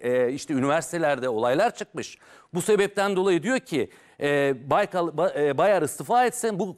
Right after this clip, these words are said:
e, Cemal Gürsel'in mektubu. "Menderes Cumhurbaşkanı olsun.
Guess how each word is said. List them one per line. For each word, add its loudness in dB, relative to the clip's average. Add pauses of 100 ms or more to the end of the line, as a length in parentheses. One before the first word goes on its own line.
e, 4
Cemal 2
Gürsel'in 0
mektubu. 0 (320)
"Menderes 2
Cumhurbaşkanı 0
olsun. -2